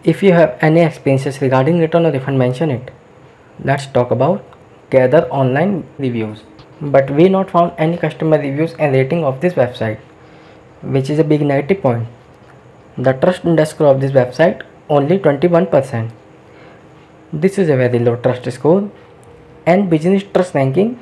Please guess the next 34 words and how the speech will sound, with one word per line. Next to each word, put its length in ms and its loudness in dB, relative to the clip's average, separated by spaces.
zero 200 0
point 240 0
five 260 -2
out 180 -4
of 100 -2
hundred. 380 -4
This 240 -4
is 100 2
a 80 6
very 240 4
low 180 2
trust 280 0
ranking. 500 -2
So 180 -4
according 340 0
to 60 0
our 100 0
research, 400 -2
we 180 0
found 520 -2
new 180 2
domain, 460 -2
no 220 2
social 340 -2
media 220 2
account, 400 -2
no 220 0
customer 460 0
reviews 420 -6
and 160 -4
ratings, 500 0
low 220 2
trust 340 -2
score 420 2